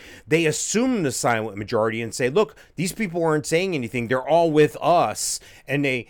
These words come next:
push their agenda. That's what's happening now with these world leaders. They're looking, they're interested in increasing profits,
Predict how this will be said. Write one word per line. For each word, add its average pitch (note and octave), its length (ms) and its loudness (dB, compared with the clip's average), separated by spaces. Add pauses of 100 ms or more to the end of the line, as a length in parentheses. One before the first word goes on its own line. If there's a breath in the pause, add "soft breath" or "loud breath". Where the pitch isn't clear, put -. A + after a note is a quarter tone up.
(120 soft breath)
push F3 460 4
their C3+ 320 4
agenda. A#2 640 -4 (240 soft breath)
That's C#3 240 -4
what's E3 200 -4
happening C3 420 -6
now A#2 160 -4
with A2 160 -10
these G#2+ 240 -10
world G#2 300 -4
leaders. F#2 360 -10
They're F#3 180 0
looking, A3+ 280 0
they're G3 140 2
interested F3+ 440 -4
in C#3+ 120 -2
increasing B2 460 -6
profits, - 760 -6